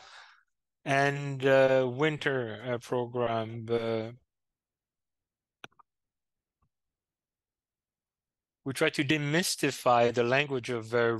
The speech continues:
research. Uh, sometimes it's a little bit, uh, complicated. They don't know what is, uh, the Association for Research at the, uh,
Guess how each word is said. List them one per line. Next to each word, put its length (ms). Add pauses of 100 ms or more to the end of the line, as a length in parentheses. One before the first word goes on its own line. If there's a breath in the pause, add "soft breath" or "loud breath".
research. 920
Uh, 260
sometimes 800
it's 200
a 60
little 260
bit, 260
uh, 160
complicated. 640
They 80
don't 220
know 120
what 360
is, 440
uh, 240 (320 loud breath)
the 280
Association 960
for 140
Research 680
at 240
the, 340
uh, 180